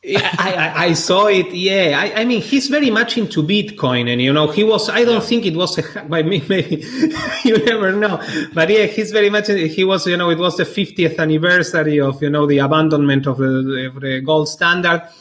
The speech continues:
Speaker 1: Yeah, that, that's very interesting. That, that's very interesting. It's a,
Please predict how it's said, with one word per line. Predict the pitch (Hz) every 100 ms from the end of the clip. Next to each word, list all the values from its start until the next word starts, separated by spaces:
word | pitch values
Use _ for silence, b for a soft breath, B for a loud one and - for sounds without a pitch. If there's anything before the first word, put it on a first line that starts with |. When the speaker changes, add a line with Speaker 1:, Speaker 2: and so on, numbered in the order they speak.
| B B B B
Speaker 1:
Yeah, | 190 277 285
that, | 247 233
that's | 294 294
very | 302 311
interesting. | 294 - 294 - - 127 113 120
That, | 214 214
that's | 247 240
very | 214 269 277
interesting. | 226 190 208 190 - 139 131
It's | 151 170 -
a, | 202 185 165